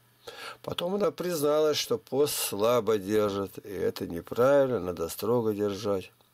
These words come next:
И со многим она начала соглашаться из того, что я привел в конце. Попрощались в хороших отношениях. Но, видно, внутренняя борьба сильно идет. Монашеские келейные лапы держат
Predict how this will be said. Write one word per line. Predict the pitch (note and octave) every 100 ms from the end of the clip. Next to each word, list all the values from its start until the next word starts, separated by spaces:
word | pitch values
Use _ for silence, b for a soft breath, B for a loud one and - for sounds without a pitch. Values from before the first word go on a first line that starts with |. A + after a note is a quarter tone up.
| B B B B B -
И |
со | B2+ - G#2+
многим | C3 F3 D#3+ D3+
она | C#3+
начала | C3 A#2+ B2+ A#2
соглашаться | G#2+ A#2+ A2+ A#2 - C3+ B2+ - F#2+
из | F#2+
того, | - A2 B2+
что | A#2 -
я | G#2+
привел | A2 G2 G2+ G#2+
в | -
конце. | F#2 F2+ - E2
Попрощались | - E2 F#2+ G2 C3+ C3+ A2+
в | -
хороших | G2+ B2 - -
отношениях. | - - - - G#2 D#2+ F2 - _ B B B B B
Но, | - D#3
видно, | F#3 E3+ E3+ D#3+
внутренняя | B2+ C#3+ D3+ D3+ C#3
борьба | B2+ A2+ B2
сильно | B2+ - A2+ A#2 A#2 A2+ A#2 A#2 A2+ A2+
идет. | G#2 G2+ G2 F#2+ F2+ - - B B B B
Монашеские | - A#2+ C3+ - A#2+ - A2+
келейные | - A#2+ B2+ B2 A#2 A2+
лапы | A#2 C3+ - A2
держат | G2+ A#2+ G#2 G2+ -